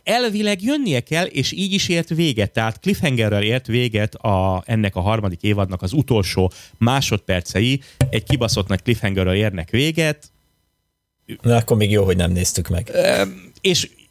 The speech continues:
Speaker 1: és megpróbáltam azért nagyon sok dolgot nem említeni, mert, mert, mert egy csomó
Speaker 2: Mhm.
Speaker 1: szál felett elsiklottam, tehát ha most valamiért mégis úgy gondoljátok, hogy megnéztek, nyugodtan, mert, mert azért egyébként nagyon sok dolgot kihagytam, és, és tényleg nagyon sok mindenen átugrottam.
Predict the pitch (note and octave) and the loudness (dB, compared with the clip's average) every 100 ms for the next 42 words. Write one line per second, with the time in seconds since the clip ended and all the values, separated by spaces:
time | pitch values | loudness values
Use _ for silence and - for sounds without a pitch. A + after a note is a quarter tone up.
0 | _ _ - E3 D#3 - C#3 D#3 G#3 C4 | _ _ 0 0 0 -2 0 0 -2 -2
1 | G#3+ F3+ D3 D#3 C#3 B2 A#2 A2 D3 E3+ | 0 0 0 -2 -2 -2 -2 -2 -2 -2
2 | - C3 A#2+ A#2 G#2+ G#2 A2 G#2+ G2+ F#2+ | 0 -2 0 0 0 -2 0 0 0 -2
3 | F2+ F#2+ F#2+ F#2 F#2 F#2+ - A2 G2 F#2+ | -2 -2 0 0 0 -2 -6 -2 0 0
4 | - A2 G#2 G2+ - G#2 A2 B2+ C#3 A#2 | -4 -4 -2 -2 0 2 4 2 0 0
5 | A#2 A#2 - B2+ A#2 G#2+ A#2+ G#2 A2+ G2+ | 0 -2 -4 0 0 0 0 -2 -2 -4
6 | F#2+ G2 G2 G2 G#2 F#2 - E3+ D#3+ A#2 | -4 -4 -4 -4 -4 -2 0 0 0 0
7 | G#2+ A#2 A2+ - A2+ G#2+ G#2 F#2+ G2 G2+ | 0 0 0 0 0 0 2 0 0 0
8 | A#2+ C#3 - - _ G2 G2 A#2 C3 B2 | -2 -2 -8 -20 _ -2 0 0 0 0
9 | B2+ A#2+ C#3 D3+ B2+ - A#2 B2+ - - | -2 -2 -2 0 0 0 -2 -2 -4 -2
10 | A#2+ A2+ - A#2+ A2 G#2+ A2 G#2 - G2+ | 0 0 -2 0 2 2 0 0 0 0
11 | A2 G#2+ F#2+ F#2+ F#2 F2 E2 - F2 E2+ | 2 0 0 0 0 0 -2 -4 -2 -2
12 | - F2+ F#2 F#2+ - - A2 - G2 F2+ | -2 -2 -2 -4 -4 -2 -2 0 0 0
13 | F2+ G2 F2+ G#2+ - F2+ E2 E2 A#2 D3 | 0 0 0 -2 0 -2 0 0 0 0
14 | C#3 C3+ - C3 | 0 0 0 0